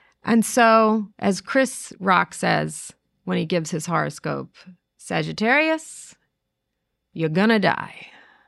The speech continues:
Aquarius, you're gonna die." And he goes through them all. "You're gonna die." Like, it's on the horizon for all of us. And I was reading an article <laughs> recently about human composting.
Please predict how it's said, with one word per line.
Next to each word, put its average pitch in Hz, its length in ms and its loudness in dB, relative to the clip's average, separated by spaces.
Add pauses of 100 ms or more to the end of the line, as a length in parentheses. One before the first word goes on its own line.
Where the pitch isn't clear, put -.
(720)
Aquarius, 226 1080 0 (880)
you're 170 220 0
gonna 170 340 2
die." - 600 -6 (120)
And 180 160 2
he 202 80 6
goes 202 300 2
through 180 140 -2
them 165 180 -2
all. - 420 -6
"You're 165 180 -4
gonna 156 320 0
die." - 440 -4
Like, 175 300 -2
it's 196 220 0
on 196 220 6
the 180 100 4
horizon 143 520 2
for - 180 -2
all 147 160 2
of 139 80 -2
us. 127 180 -2
And 175 120 2
I 185 80 4
was 185 220 0
reading 202 420 2 (520)
an 208 180 2
article 185 500 2
<laughs> 185 100 2
recently 175 380 0
about 156 300 0
human 196 500 2
composting. - 1080 -6